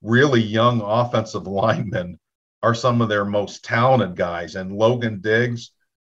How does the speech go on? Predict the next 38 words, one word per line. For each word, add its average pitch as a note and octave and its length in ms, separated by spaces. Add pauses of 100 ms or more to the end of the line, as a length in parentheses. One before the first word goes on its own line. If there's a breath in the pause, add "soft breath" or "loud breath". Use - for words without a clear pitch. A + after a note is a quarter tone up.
(180)
is G#2+ 180
gonna A2 320
have A2+ 320
to A2 80
play A#2 460
next G2 360
year G2+ 120
because G2 340
I G2+ 80
don't G2 140
think G2 160
Kyren G2+ 340
Williams G#2 320
is F2+ 80
gonna F#2+ 220
be A2+ 240
here. F#2 380 (600 soft breath)
And, G#2 460 (560)
you A2+ 100
know, G2+ 300 (100)
I A2 140
think A#2 160
Joe B2 260
Alt's A#2+ 380
gonna A2+ 180
be G#2+ 160
a G2 40
starter, A#2+ 500
maybe A2 320
not G#2+ 280
the F#2 240 (280)
left A2+ 340
tackle, G#2 380
but F#2+ 260 (140)
probably A2 260
the F#2+ 120
right G#2 340
tackle. F2+ 640